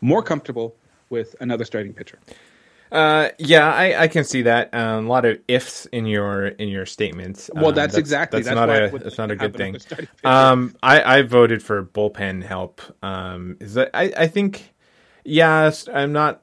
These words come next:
Speaker 2: really a fan of the starting pitching, but, um, I, I think I'd be more comfortable with Soso starting pitching on the back end if they had, uh,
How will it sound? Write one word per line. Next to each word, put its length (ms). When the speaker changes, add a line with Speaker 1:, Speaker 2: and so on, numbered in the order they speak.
Speaker 2:
really 340
a 80
fan 320
of 120
the 80
starting 400
pitching, 520
but, 420
um, 680
I, 200
I 120
think 420
I'd 180
be 480
more 220
comfortable 580
with 340
Soso 960
starting 340
pitching 340
on 100
the 80
back 300
end 260
if 140
they 160
had, 400
uh, 420